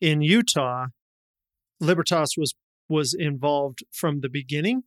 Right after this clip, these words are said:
even before, uh, I mean, before the, uh, the,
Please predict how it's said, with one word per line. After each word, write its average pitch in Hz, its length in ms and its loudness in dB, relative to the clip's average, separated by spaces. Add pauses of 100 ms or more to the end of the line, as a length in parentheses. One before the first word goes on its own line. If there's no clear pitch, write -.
even 165 220 0
before, 156 760 0 (840)
uh, 131 400 -4 (340)
I - 420 -18
mean, 135 220 -6 (400)
before 156 460 2
the, 135 320 -2
uh, 123 260 -2 (120)
the, 131 380 -4